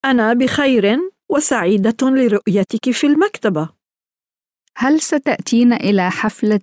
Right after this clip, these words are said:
Speaker 2: عيد ميلاد صديقتنا إيمان؟
Speaker 1: نعم، وسأكون مسرورة جدًا، ولكني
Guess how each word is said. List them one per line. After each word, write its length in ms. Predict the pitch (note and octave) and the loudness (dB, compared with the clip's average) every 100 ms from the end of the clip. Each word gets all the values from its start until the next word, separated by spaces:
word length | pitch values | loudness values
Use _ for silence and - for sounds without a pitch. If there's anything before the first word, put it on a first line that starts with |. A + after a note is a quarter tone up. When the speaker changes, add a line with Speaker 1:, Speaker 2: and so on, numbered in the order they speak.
| - | 0
Speaker 2:
عيد 500 | F3+ E3+ G3+ D#3+ E3+ | 0 2 2 0 0
ميلاد 540 | E3+ E3 E3+ E3+ E3+ | 2 2 2 0 0
صديقتنا 1080 | F3+ F3 D#3 E3 D#3+ - E3+ - F#3 F#3 F3+ - _ - | -2 -2 -2 -2 -2 -4 -6 0 0 2 0 -6 _ -2
إيمان؟ 640 | D3+ D3+ D#3 E3 A#3 E4 _ _ _ _ _ _ _ _ _ _ _ | 2 2 2 2 2 0 _ _ _ _ _ _ _ _ _ _ _
Speaker 1:
نعم، 480 | A#3+ A#3 F#3+ B3 F4+ - _ _ _ _ _ | 0 2 2 0 -2 -8 _ _ _ _ _
وسأكون 720 | - D4+ - A3 - B3+ C4+ | -2 0 0 -2 -2 0 2
مسرورة 640 | A#3+ F#3+ - A3 B3 A#3+ A#3+ | 0 -2 -2 0 2 0 0
جدًا، 680 | A#3 A3 C#4 B3 G3+ D#3+ F3 - _ _ _ _ C#4+ | 0 2 0 -2 -4 -4 -6 -10 _ _ _ _ 0
ولكني 760 | D4 B3+ - A3 F3+ G3+ C#4 | 0 0 0 2 2 0 -2